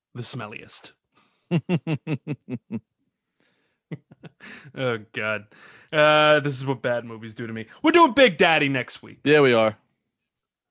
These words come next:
Speaker 1: We're doing Big Daddy. We're going back to Adam Sandler. We're gonna go see all our friends. His friends are our friends. Our Thanksgiving episode.
Speaker 2: Back-to-back Schneider performances.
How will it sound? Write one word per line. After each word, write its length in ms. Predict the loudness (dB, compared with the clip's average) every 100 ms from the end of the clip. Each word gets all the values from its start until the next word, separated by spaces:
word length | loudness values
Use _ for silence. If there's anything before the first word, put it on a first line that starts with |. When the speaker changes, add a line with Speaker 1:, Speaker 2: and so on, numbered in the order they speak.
| _
Speaker 1:
We're 120 | -16 -2
doing 260 | 0 0
Big 240 | 0 -2 0
Daddy. 300 | 2 2 0
We're 100 | 0
going 260 | 2 2
back 220 | 2 0
to 100 | -2 0
Adam 240 | 0 -2
Sandler. 500 | -6 -4 -4 -4 -6
We're 80 | -6
gonna 120 | -8
go 120 | -8
see 200 | -10 -8
all 160 | -4 -4
our 100 | -6
friends. 580 | -6 -8 -6 -10 -16 -20 _ _ -12
His 180 | -12 -10
friends 340 | -10 -8 -10
are 100 | -8
our 260 | -6 -6 -10
friends. 600 | -14 -14 -14 -20 -20 _ _ _ _ _ _ _ _ _
Our 100 | -16
Thanksgiving 640 | -10 -10 -10 -14 -14 -12
episode. 120 | -2
Speaker 2:
Back-to-back 460 | 2 2 2 0 0
Schneider 300 | 0 0 0
performances. 760 | -2 -2 0 -2 -4 -6 -8